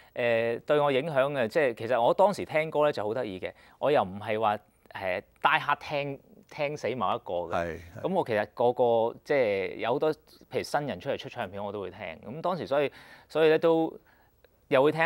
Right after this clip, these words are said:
Speaker 1: 校長啦，
Speaker 2: 係，
Speaker 1: 譚詠麟啦。
Speaker 2: 係。
Speaker 1: 咁啊，所以頭入邊我又揀到譚詠麟、譚校長嘅歌啦，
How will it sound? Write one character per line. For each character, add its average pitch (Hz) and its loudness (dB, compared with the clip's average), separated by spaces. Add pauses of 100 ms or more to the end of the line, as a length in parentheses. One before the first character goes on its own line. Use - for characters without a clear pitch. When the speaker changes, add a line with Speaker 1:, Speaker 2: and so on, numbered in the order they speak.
Speaker 1:
校 113 4
長 107 0
啦， 131 -4
Speaker 2:
係， 90 -2
Speaker 1:
譚 95 -2
詠 95 -8
麟 95 -6
啦。 113 -4
Speaker 2:
係。 82 -6
Speaker 1:
咁 143 -6
啊， 139 -6
所 143 2
以 139 2
頭 110 -6
入 104 -8
邊 117 -4
我 117 -2
又 107 0
揀 113 -2
到 127 -2
譚 90 -12
詠 95 -8
麟、 85 -12 (140)
譚 - -
校 90 -6
長 110 -4
嘅 - -6
歌 120 -2
啦， 117 -4